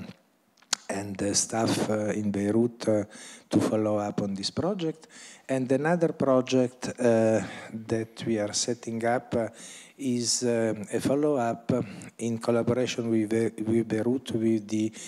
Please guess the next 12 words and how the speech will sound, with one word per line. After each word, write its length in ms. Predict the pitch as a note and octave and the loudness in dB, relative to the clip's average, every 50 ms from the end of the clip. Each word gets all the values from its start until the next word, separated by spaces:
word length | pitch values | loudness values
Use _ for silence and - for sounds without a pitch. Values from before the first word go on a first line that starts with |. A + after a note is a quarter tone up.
| - - - - - _ | -14 -14 -16 -18 -6 _
Middle 340 | B2 B2+ B2+ A#2 C3 A#2+ A#2+ | 0 0 2 2 2 2 2
East 280 | C3 C3+ - - - C3 | 0 0 -2 -2 -2 -2
and 160 | A#2 A#2+ A2+ | 0 0 0
North 280 | A2 G#2+ G2+ - - A#2+ | 0 0 -2 -2 -2 -2
Africa 720 | A#2+ A2 - A2+ G#2+ - - - A#2 A2 G#2+ G#2+ G#2 G2+ - - | 0 0 0 -2 -4 -4 -6 -4 -2 -2 0 0 -2 -2 -4 -4
Prison 380 | - - A#2+ A#2 A2 A2+ A2 G#2 | -2 0 0 0 0 0 -2 0
Forum, 540 | G#2+ A2 - A#2+ C3 D3 D#3+ D#3+ D#3 C#3+ - - - - - - - - - _ | 0 2 4 4 4 4 4 2 2 -2 -8 -14 -18 -20 -20 -20 -20 -20 -20 _
which 320 | _ A#2 A#2 A2+ - - D3 | _ 0 0 2 0 0 2
is, 380 | C#3+ C#3+ D3 C#3 B2+ - - | 2 2 2 0 0 0 0
uh, 260 | C3+ A#2+ A#2 A2+ G#2+ - - | 2 2 2 2 0 -2 -2
a, 640 | B2+ B2 A#2+ A#2+ A#2 A2 A2+ A2+ A2+ A2 A2+ A2+ A2+ | 0 2 2 2 2 2 2 2 2 4 2 2 2
um, 300 | A2 A2 A2 A2 A2+ A2+ | 0 -2 -4 -6 -8 -8